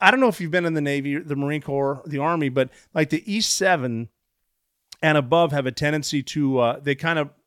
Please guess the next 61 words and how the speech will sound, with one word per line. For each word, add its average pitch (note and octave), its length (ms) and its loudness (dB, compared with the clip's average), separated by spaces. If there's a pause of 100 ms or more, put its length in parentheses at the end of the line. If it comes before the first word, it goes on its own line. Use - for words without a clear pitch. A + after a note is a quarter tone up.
(120)
they E3 80 2
have F#3 120 4
a D#3 40 -10
tendency E3+ 300 -2
to D3 80 -4
run F3 160 0
everything. A#2+ 260 -4
We C#3 80 -2
call E3+ 180 2
it D3+ 60 -4
the D3 80 -8
goat D3+ 240 0
locker, G2+ 400 -10 (260)
the C3 80 -14
chief's - 260 -4
mess. - 260 -10 (520)
And D#3 140 2
you'll D#3 120 2
always F#3+ 220 0
hear G3+ 120 -4
'em F#3 120 -6
brag, C#3 400 -2 (140)
"The C3+ 60 -16
chiefs F3+ 300 -4
run E3 120 0
the C#3 60 -2
Navy." D#3 320 -2
I F#3+ 180 0
haven't C4+ 120 0
heard D3 140 -4
shit A#3 180 -4
from D3 160 -10
a F#2+ 40 -10
chief. - 340 -14 (1200)
Where F#3+ 220 2
are C4 100 4
you, D#3 120 2
chiefs? - 420 -8 (640)
Where's G#3 180 2
the A3 80 -6
goat A#3 220 0
locker D#3 240 0
on C3+ 120 -4
this A#2+ 180 -8
one? - 120 -20 (920)
I F#3 120 6
mean, E3 100 2
I'm, G#3 240 -2
I'm A3+ 200 -2
saying F3+ 240 -2
something, F#3 240 -4
but F3 100 0
I, F#3+ 160 2
I F#3+ 40 4
haven't A3 140 0
been D#3+ 140 -2
in B3 80 -4
in C4 80 -2
a F#3 60 0
while. C3 280 -2
And D#3+ 160 -4